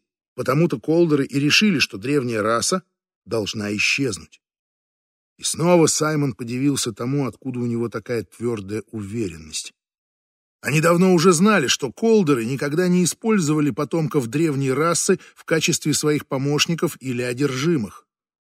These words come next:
Но никогда им не приходило в голову, что причина столь очевидна. А теперь это стало ему так ясно, как будто он услышал объяснение из уст самих колдеров.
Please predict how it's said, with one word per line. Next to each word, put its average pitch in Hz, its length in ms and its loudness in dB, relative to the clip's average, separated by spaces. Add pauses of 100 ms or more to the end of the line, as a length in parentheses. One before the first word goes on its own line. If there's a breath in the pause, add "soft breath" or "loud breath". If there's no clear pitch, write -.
(520)
Но 95 80 -8
никогда 113 500 -2
им 131 120 -2
не 131 80 -2
приходило 117 520 -4
в 92 100 -8
голову, 120 480 -2 (460)
что - 180 -8
причина 123 480 0
столь 139 360 -2
очевидна. 160 680 -2 (680)
А - 80 -14
теперь 151 280 0
это 123 160 -4
стало 143 300 -4
ему 123 340 -4
так 131 240 -4
ясно, 123 460 -2
как 113 140 -6
будто 143 260 -2
он 139 120 0
услышал 156 460 0
объяснение 147 600 0
из 135 320 -2
уст 147 260 -6
самих 139 480 -4
колдеров. 170 580 0